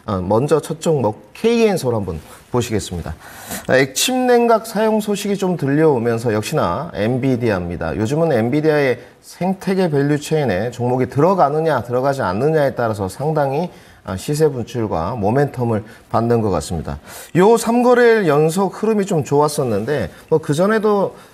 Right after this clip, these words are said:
특히나 이제 발열 문제, 액침 냉각 소식이 들려올 때 이만 사천 원까지 갔던 종목인데 가격 조정을 좀 받고요. 매크로 변수 때문에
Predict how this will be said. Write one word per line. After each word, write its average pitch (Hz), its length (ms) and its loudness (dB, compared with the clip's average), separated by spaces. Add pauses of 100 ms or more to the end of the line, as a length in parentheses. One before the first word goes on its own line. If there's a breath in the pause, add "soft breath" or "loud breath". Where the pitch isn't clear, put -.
(160 loud breath)
특히나 196 360 0
이제 117 320 0
발열 151 420 4
문제, 139 720 -2
액침 131 440 -4
냉각 147 280 0
소식이 143 360 -2
들려올 120 320 0
때 110 100 -2
이만 123 240 0
사천 143 340 -4
원까지 131 320 -2
갔던 113 300 -2
종목인데 107 640 -2 (220 loud breath)
가격 120 260 0
조정을 123 340 2
좀 120 200 -2
받고요. 101 760 -4
매크로 117 300 0
변수 110 240 0
때문에 104 400 -2